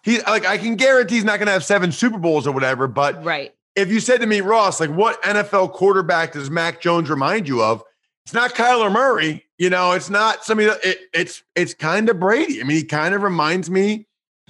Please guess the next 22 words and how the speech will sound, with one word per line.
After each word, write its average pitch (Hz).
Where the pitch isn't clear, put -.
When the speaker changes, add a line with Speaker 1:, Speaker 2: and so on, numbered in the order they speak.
Speaker 1:
the 160
body 175
type, 196
the 160
way 170
he 170
moves 180
around 185
the 170
pocket. 170
It's, 175
it's 185
kinda 226
bizarre 143
that 156
the 165
Patriots 175
were 156
able 165
to 151
get 170
him. 135